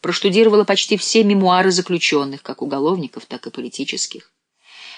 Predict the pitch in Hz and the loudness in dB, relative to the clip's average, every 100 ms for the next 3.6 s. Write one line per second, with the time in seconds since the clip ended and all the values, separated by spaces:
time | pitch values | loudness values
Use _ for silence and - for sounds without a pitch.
0 | - - 170 254 240 240 214 254 240 - | -18 -2 2 2 4 4 4 2 2 2
1 | 226 202 214 196 214 - 269 277 233 196 | 0 0 -4 -4 -4 -2 -2 2 2 4
2 | 170 156 147 - - 156 156 147 147 151 | 4 2 2 -2 -2 -2 0 0 0 0
3 | 151 147 135 - - 127 | 2 2 -2 -6 -10 -10